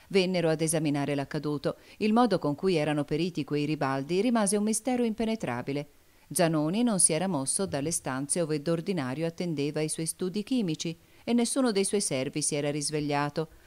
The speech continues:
Non traccia di umana violenza sui cadaveri. Gli aggressori erano spirati senza lasciar segno di resistenza. Da quel momento la casa di Zanoni e tutte le vicinanze divennero sacri.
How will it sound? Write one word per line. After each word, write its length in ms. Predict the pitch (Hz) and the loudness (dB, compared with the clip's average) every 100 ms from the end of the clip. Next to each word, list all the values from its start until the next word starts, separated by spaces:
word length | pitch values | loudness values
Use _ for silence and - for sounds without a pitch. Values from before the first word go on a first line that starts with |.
| - | -8
Non 280 | 185 226 247 | 0 2 2
traccia 440 | 233 208 226 240 | 4 2 2 0
di 100 | 214 | 2
umana 300 | 196 185 196 | 2 2 0
violenza 480 | 185 190 190 202 214 | 0 2 0 0 -2
sui 200 | 208 196 | -2 -2
cadaveri. 640 | - 202 156 135 143 151 - - - | -2 0 0 0 -2 -4 -8 -20 -6
Gli 120 | - | 0
aggressori 580 | 180 190 196 208 220 240 - | 2 2 0 2 0 -2 -2
erano 320 | 170 170 160 | 0 0 -2
spirati 560 | - 180 156 139 - - | -2 -2 -4 -4 -10 -6
senza 360 | - 160 170 | -4 -4 -4
lasciar 300 | 156 151 156 | -4 -6 -8
segno 380 | 156 180 185 190 | -4 -4 -2 -6
di 140 | 170 | -4
resistenza. 760 | 175 175 180 - - 101 - - _ _ _ _ _ _ _ _ - _ _ _ - _ - - | -4 -4 -4 -6 -6 -8 -8 -10 _ _ _ _ _ _ _ _ -20 _ _ _ -20 _ -20 -14
Da 180 | 165 170 | -4 0
quel 200 | 208 202 | 2 4
momento 460 | 151 156 185 175 | 2 2 0 -2
la 140 | 120 135 | -4 -2
casa 280 | 190 196 165 | -2 -2 -2
di 160 | 151 | -2
Zanoni 380 | 139 143 160 175 | -2 -2 0 -2
e 80 | 131 | -2
tutte 300 | 180 170 143 | -4 -6 -4
le 100 | 135 | -4
vicinanze 600 | 135 - 151 165 175 185 | -6 -6 -2 -2 -2 -4
divennero 480 | 151 135 135 135 135 | -4 -4 -4 -4 -2
sacri. 440 | - - - 151 | -4 -4 -10 -12